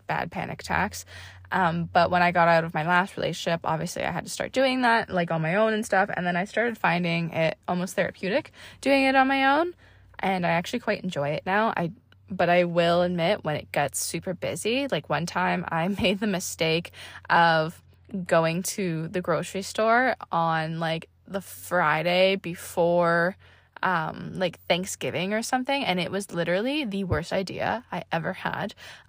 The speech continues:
I have never seen so many people in a grocery store, and I, like,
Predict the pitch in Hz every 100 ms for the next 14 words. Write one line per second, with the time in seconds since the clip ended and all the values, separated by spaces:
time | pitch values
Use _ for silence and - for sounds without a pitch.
0 | - 196 208 220 240 285 339 254 208 208
1 | 233 226 196 196 - - 180 190 214 202
2 | 208 220 190 175 - - 247 269 349 -
3 | - - - 196 190 185 175 - 175 175
4 | 180 180 190 180